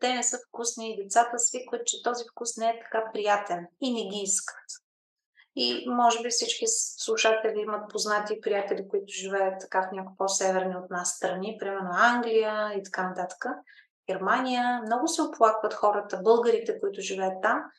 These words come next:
от вкуса на плодовете и зеленчуците. Моя син, който учи в Англия, каза, че там много малко неща стават за ядене от плодовете и зеленчуците, а това е дете, което обожава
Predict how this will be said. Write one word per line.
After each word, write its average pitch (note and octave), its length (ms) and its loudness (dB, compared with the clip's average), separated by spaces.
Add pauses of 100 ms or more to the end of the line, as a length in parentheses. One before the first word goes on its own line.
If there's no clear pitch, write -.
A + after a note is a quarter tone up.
(140)
от - 140 -8
вкуса - 440 -2
на A#3 180 0
плодовете G3+ 640 -2
и G3 120 0
зеленчуците. F#3+ 920 -4 (840)
Моя G#3+ 200 4
син, A3+ 360 0 (440)
който F#3+ 440 -4
учи A3+ 320 0
в - 40 -8
Англия, F#3 500 -6 (200)
каза, G3 340 -2
че - 180 -2
там F#3+ 300 -4
много F#3 240 0
малко E4 300 2
неща G3+ 340 -2
стават F#3 380 4
за F#3+ 120 -2
ядене F#3+ 320 0
от A#3 160 -4
плодовете F#3+ 480 -2
и A3 40 4
зеленчуците, G#3 680 -2
а A#3+ 100 -4
това G3 240 -2
е F#3+ 140 -2
дете, G3 260 -6
което F#3+ 320 -4
обожава F#3 440 -4